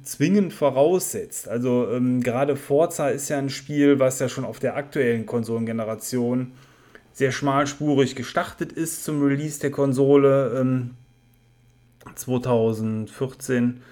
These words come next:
dann mit jedem weiteren Update, was gekommen ist, alles übernommen hat, äh, in großen Zügen, was in dem Vorgängertitel drin war,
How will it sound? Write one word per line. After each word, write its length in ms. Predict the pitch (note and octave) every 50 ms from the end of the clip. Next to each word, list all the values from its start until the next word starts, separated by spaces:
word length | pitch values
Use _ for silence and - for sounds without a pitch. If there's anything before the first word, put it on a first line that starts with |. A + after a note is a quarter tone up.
| - - - - - _ _ -
dann 500 | B2+ B2 A#2+ A#2+ A#2+ A#2 A#2 A#2 A#2 - - - _ _ _ _ _ _ _ _ _ _ _ _ _ _ _
mit 180 | C#3+ C3 -
jedem 320 | - A#2+ D3 E3+ E3+ D#3+ C#3+
weiteren 400 | C#3 C#3+ D#3 D3+ D3 C#3 C#3 C3+
Update, 420 | - C#3+ C#3+ - - C#3+ C#3 C#3
was 160 | C3+ C3 C3+
gekommen 420 | - C3 B2 - C#3 C3+ C3 B2+ A#2+
ist, 280 | - C#3 C3+ C3 - - - - _ _ _
alles 260 | - D3+ D#3+ D#3 -
übernommen 500 | C#3 C#3 C3+ C3 C3 C#3 C#3+ D3 C#3+ C3+
hat, 300 | C3 C#3 C#3 C#3 C#3 -
äh, 560 | - G#2 A#2 A#2 F#2+ F#2 G#2+ A#2+ A#2 G2 G2
in 140 | G#2 A#2 C3+
großen 340 | C3 C3 C3+ C#3 C3+ - C3+
Zügen, 300 | A#2+ - D3 C#3 C3 B2
was 160 | C3 B2+ B2
in 240 | B2 C3 C3 B2+ B2+
dem 100 | B2 A#2+
Vorgängertitel 720 | A#2+ - D3+ C#3+ C3 C3 C3+ C3 B2 B2 C#3 A#2+ B2 A#2+
drin 320 | G#2+ A#2 A2+ C#3 D3+ D#3 D3
war, 420 | D3 C#3+ C#3+ C#3 C3 - - -